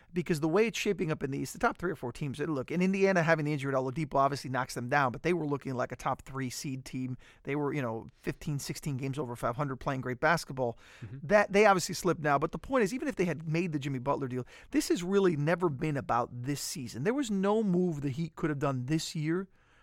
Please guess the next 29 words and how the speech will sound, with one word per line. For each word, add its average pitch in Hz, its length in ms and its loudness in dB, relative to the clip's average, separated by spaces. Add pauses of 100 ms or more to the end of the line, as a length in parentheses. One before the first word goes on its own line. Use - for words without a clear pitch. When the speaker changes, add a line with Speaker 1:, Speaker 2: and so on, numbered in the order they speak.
(160)
Speaker 1:
to 196 60 4
make 175 180 2
them 156 120 -2
the 147 80 0
best 139 220 0
team 135 140 -4
in 123 60 -4
the 120 80 -4
Eastern 123 220 -10
Conference. 113 400 -10
There 214 80 -8
just 247 140 -6
wasn't. 262 320 -2 (100)
Speaker 2:
Nope. - 100 -6
Speaker 1:
Even 311 120 0
if 247 60 -2
they 277 100 0
got 262 180 4
one 247 140 6
of 247 60 8
those 233 120 2
stars, 233 340 4
that 220 180 4
one 233 200 6
star 233 340 4
won't 175 240 2
make 190 180 0
you 180 80 -4
better. 156 340 2